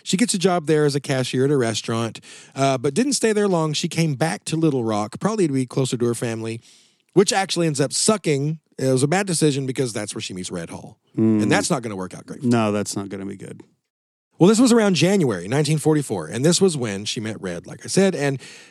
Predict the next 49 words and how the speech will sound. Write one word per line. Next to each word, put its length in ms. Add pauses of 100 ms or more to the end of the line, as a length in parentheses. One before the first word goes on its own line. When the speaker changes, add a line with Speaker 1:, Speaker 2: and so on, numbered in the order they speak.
(120)
Speaker 1:
as 220
he 120
was 240
usually 340
able 300
to 120
do 420
when 160
he 80
set 180
his 140
mind 300
to 180
it, 160
Red 400
swept 380
Faye 320
off 220
her 140
feet, 320
and 140
after 300
a 80
whirlwind 800
romance, 640
the 100
pair 320
got 240
married 520 (100)
just 240
a 40
couple 340
months 260
later 340 (320)
in 180
March 480
of 140
nineteen 400
forty-four. 560 (440)
Speaker 2:
Hmm. 180 (280)
Speaker 1:
I 120
also 320
wanna 160
say, 240
though, 220
that 180
seems 280
really 380
short. 540